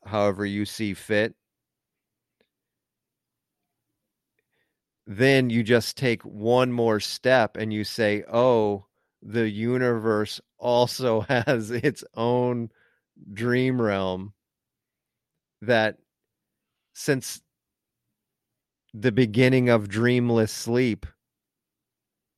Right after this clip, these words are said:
has also served at it, as its own tabula rasa for dreaming."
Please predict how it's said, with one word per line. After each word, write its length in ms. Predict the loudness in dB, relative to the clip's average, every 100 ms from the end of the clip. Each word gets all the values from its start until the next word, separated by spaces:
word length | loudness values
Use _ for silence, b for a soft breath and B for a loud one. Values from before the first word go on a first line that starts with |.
| _ _ _ _ _ _ _ -4
has 440 | 0 0 0 -10 _ _ _ _ _
also 560 | 4 4 4 2 2 2
served 500 | 0 2 2 0 -2
at 160 | 0
it, 200 | 0 -2
as 240 | -2 -2 -2
its 380 | -4 -6 -18 -20 _ _ -2
own 560 | 2 4 2 0 -2 -10 _ _ _ _ _ _ -8
tabula 760 | 2 6 6 6 4 4 2 0
rasa 540 | 0 0 -2 -4 -4
for 280 | -4 -4 -4
dreaming." 680 | -6 -4 -4 -4 -8 -10